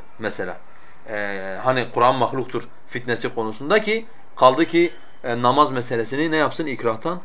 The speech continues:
saysın. Hakeza aynısını fıkıh imamları fıkıh kitaplarında ele almışlardır.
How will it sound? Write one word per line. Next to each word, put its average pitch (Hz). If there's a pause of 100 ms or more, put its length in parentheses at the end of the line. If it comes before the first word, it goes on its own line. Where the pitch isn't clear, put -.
(100)
saysın. 113 (260)
Hakeza 190
aynısını 185 (840)
fıkıh 196
imamları 147 (260)
fıkıh 190
kitaplarında 143
ele 151
almışlardır. 110